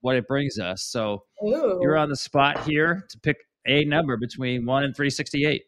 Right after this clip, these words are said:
Speaker 2: Well, I actually have this, uh, I have this book, and I was actually gonna ask Joe if it's any good, if I should keep it or return it. So I, I'll, this,
Speaker 1: <laughs>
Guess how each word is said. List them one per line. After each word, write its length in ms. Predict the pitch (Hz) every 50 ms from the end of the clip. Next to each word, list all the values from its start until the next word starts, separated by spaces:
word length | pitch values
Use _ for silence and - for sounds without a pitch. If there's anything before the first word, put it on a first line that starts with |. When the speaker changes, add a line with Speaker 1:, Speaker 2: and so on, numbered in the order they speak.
| _ -
Speaker 2:
Well, 100 | 214 220
I 80 | 226
actually 420 | 220 226 269 277 - - 349 277 240
have 320 | 226 233 269 277 240 208
this, 320 | 214 214 202 202 - - -
uh, 140 | 185 175 170
I 180 | - - 208 214
have 240 | 214 226 262 311 294
this 160 | 254 220 -
book, 200 | - 202 196 190
and 80 | 208 226
I 40 |
was 120 | 247 247 247
actually 260 | 254 233 226 247 254
gonna 180 | 254 247 233 214
ask 300 | 208 214 214 214 - -
Joe 320 | - 208 226 254 240 220
if 180 | 208 202 - 214
it's 160 | 202 214 -
any 180 | 220 214 196
good, 160 | 185 214 233 226
if 120 | 208 214
I 60 | 208
should 180 | 202 - 196 180
keep 200 | - 226 220 220
it 60 | 214
or 60 | 208 180
return 400 | 175 175 175 - 226 226 214 185
it. 220 | 143 104 - -
So 220 | - - 208 202
I, 140 | 180 202 220 233 -
I'll, 200 | - 233 226 240
this, 240 | 220 254 294 302 - - - -
Speaker 1:
<laughs> 60 | -